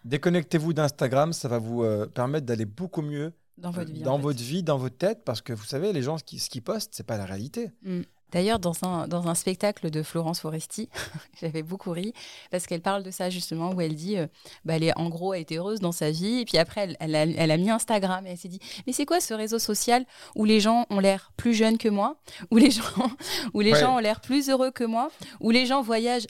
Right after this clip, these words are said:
Speaker 2: un mardi, <laughs> enfin, <laughs> où les gens... Euh, »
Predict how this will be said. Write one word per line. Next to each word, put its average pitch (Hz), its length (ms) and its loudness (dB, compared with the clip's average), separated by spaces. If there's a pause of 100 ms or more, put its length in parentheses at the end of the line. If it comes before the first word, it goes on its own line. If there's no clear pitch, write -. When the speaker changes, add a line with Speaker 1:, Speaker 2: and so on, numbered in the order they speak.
(140)
Speaker 2:
un 214 120 4
mardi, 214 460 -2 (200)
<laughs> - 180 -6 (140)
enfin, - 220 4 (420)
<laughs> - 240 -2
où 277 60 2
les 254 240 2
gens... 262 280 0
Euh, » 214 100 0